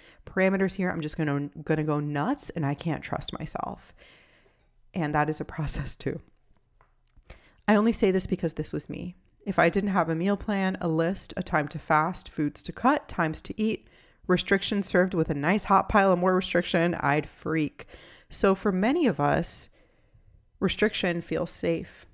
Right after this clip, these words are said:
because it's like, okay, I don't have to, it's very easy for me to have this black and white thing. I don't have to think about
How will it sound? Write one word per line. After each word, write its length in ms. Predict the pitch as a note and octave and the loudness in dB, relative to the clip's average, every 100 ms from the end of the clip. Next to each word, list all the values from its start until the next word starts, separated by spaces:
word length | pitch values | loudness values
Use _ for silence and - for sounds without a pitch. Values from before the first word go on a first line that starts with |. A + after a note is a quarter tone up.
| _ _ | _ _
because 240 | - E3+ D#3+ | -8 -6 -6
it's 140 | D#3 | -2
like, 180 | E3 - | -4 -2
okay, 400 | F3+ G3+ D#3 - - _ - | -4 0 0 -2 -10 _ 2
I 80 | E3+ | 4
don't 140 | F#3+ | 6
have 180 | G3 F#3 | 4 2
to, 300 | - F#3 E3+ | 2 2 2
it's 140 | - - | 0 0
very 240 | E3+ F#3+ - | 2 2 2
easy 340 | E3 E3+ F#3+ | 0 2 2
for 140 | F3+ E3+ | 0 0
me 160 | E3+ | 0
to 60 | E3+ | 2
have 200 | D3 - | 0 0
this 140 | D#3+ | -2
black 300 | - C#3 D3 | 0 0 0
and 140 | D#3+ C#3 | -2 2
white 280 | C#3+ - - - | 2 0 -8 -4
thing. 380 | C#3 E3+ C#4+ - - - - _ | -2 -2 -4 -8 -20 -20 -20 _
I 220 | F3 F3 F#3 | 2 4 4
don't 160 | F#3+ | 2
have 460 | F3 D#3+ D3+ - - | 0 2 2 0 -8
to 540 | - D#3 D3 C#3+ C#3+ - - _ - - | -2 0 2 0 -4 -8 -16 _ -20 -2
think 180 | A3 | 0
about 500 | A3+ B3 C4+ C#4 - | 4 4 4 0 -4